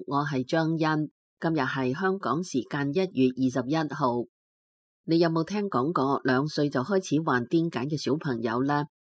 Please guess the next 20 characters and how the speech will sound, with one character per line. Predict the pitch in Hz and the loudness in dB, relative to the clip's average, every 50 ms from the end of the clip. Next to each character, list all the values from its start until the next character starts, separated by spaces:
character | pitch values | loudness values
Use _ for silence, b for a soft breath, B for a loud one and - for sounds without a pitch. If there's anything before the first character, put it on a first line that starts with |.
| _ - | _ -2
經 | 196 190 190 | 0 0 2
過 | 214 202 | 0 0
多 | - 190 190 | 2 2 0
次 | 196 190 - 151 139 | 0 2 0 0 0
治 | - - 135 131 131 | 2 2 2 2 4
療 | 120 120 117 120 | 2 2 2 2
都 | - 190 196 190 | 2 2 2 2
冇 | 165 131 135 135 - | 2 0 0 0 0
效 | 120 117 117 | 0 0 0
果， | 117 - 117 113 120 139 165 165 _ _ _ _ _ _ _ - | 0 -2 0 2 2 2 2 0 _ _ _ _ _ _ _ -4
直 | - 151 | -2 -2
到 | 135 - 156 151 | 0 0 0 2
佢 | - 151 151 | 2 0 0
試 | - - 156 151 143 | 2 0 0 0 2
咗 | 143 120 143 | 2 0 -2
三 | 170 - 196 190 185 | -2 -2 -2 -4 -2
高 | 180 190 180 180 | 0 2 2 2
代 | 175 139 123 117 | 2 0 -2 -2
謝 | - - 127 117 117 | -2 0 0 0 0
寶， | - 117 113 127 165 | 0 0 0 0 0